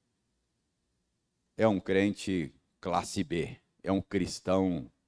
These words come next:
classe B. Não, você tem que, você tem que ser um cristão assim de outro patamar. Você tem que ser batizado com o Espírito Santo. O que que tá sendo negado aí?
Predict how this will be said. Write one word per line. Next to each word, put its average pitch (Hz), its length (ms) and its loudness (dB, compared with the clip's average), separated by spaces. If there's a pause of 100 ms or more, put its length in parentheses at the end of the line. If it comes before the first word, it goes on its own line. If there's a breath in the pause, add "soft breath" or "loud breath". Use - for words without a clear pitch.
(240)
classe 90 400 -2
B. 76 300 -2 (760)
Não, 80 140 -4
você 80 160 -4
tem 107 200 0
que, - 140 -8 (160)
você 85 140 -4
tem 110 200 0
que 110 120 -6
ser 113 160 4
um 117 80 2
cristão 113 400 0
assim 110 220 0
de 113 120 2
outro 104 260 4
patamar. 104 600 0
Você 82 160 -4
tem 101 200 -2
que - 80 -10
ser - 140 0
batizado 107 720 -2
com 110 120 -4
o 107 40 0
Espírito 87 560 -4
Santo. 64 460 -8
O - 40 -20 (2750)
que 156 120 6
que - 60 -16
tá 139 120 2
sendo 127 240 4
negado 98 460 4
aí? 73 260 -4